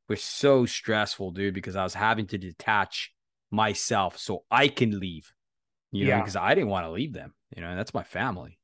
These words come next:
Speaker 1: you know?
Speaker 2: Oh, yeah.
Speaker 1: And, um, I started getting good at detaching myself from my family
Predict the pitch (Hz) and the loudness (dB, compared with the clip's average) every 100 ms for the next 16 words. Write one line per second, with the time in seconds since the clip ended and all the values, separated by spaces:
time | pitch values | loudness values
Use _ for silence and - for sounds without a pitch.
0 | _ 90 80 82 147 127 123 120 104 - | _ -12 -8 -2 0 2 2 0 -4 -14
1 | _ _ _ _ - 98 92 87 85 80 | _ _ _ _ -8 -4 -4 -2 -4 -4
2 | 82 - _ _ - 113 - 120 104 113 | -10 -18 _ _ -2 0 4 4 4 2
3 | 107 101 110 104 - _ _ _ _ _ | 2 0 0 0 -2 _ _ _ _ _
4 | - 110 - 104 101 107 98 - 98 92 | -4 -2 2 2 2 -2 -4 0 -2 -2
5 | 95 90 - 92 90 82 | -6 -8 -4 -4 -4 -8